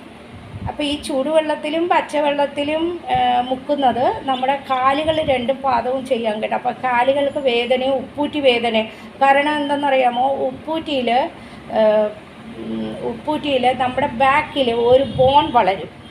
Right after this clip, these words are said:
ചിലവർക്ക്. അപ്പോൾ ഉപ്പൂറ്റി ഒരു രണ്ടാമത്തെ ഒരു ചെറിയൊരു ബോൺ വളരാറുണ്ട് ചിലവർക്ക്. അപ്പോൾ അങ്ങനെയുള്ളവർക്ക് ഉപ്പൂറ്റി താഴുമ്പോൾ ഉണ്ടല്ലോ, നമ്മളിങ്ങനെ കുത്തുമ്പോൾ ഒരു വേദന വരാറുണ്ട്. അപ്പോൾ ഡോക്ടേഴ്സ്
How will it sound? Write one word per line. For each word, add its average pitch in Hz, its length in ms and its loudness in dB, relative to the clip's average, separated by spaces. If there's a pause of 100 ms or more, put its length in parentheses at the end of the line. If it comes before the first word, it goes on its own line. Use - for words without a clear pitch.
(100)
ചിലവർക്ക്. 208 440 2 (340)
അപ്പോൾ 285 240 0
ഉപ്പൂറ്റി 302 420 -6 (260)
ഒരു 277 140 6 (120)
രണ്ടാമത്തെ 294 640 0
ഒരു 285 120 0 (220)
ചെറിയൊരു 311 580 -2
ബോൺ 262 200 4 (120)
വളരാറുണ്ട് 226 640 0 (100)
ചിലവർക്ക്. 196 480 -4 (320)
അപ്പോൾ 262 240 0
അങ്ങനെയുള്ളവർക്ക് 269 640 0 (100)
ഉപ്പൂറ്റി 302 400 -8 (120)
താഴുമ്പോൾ 262 520 0
ഉണ്ടല്ലോ, 226 320 -2 (380)
നമ്മളിങ്ങനെ 269 420 0
കുത്തുമ്പോൾ 285 380 2
ഒരു 277 160 4
വേദന 247 380 4
വരാറുണ്ട്. 226 480 0
അപ്പോൾ 254 200 -4
ഡോക്ടേഴ്സ് 262 460 -2